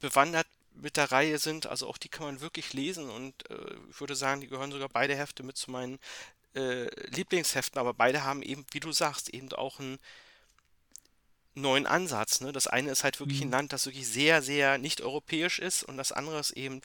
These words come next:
Speaker 1: ein Szenario, dass da plötzlich, äh, ein, ein,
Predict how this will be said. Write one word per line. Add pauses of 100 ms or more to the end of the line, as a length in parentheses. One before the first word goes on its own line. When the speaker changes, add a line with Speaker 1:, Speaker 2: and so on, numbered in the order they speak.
(280)
Speaker 1:
ein
Szenario,
dass
da
plötzlich,
äh,
ein,
ein,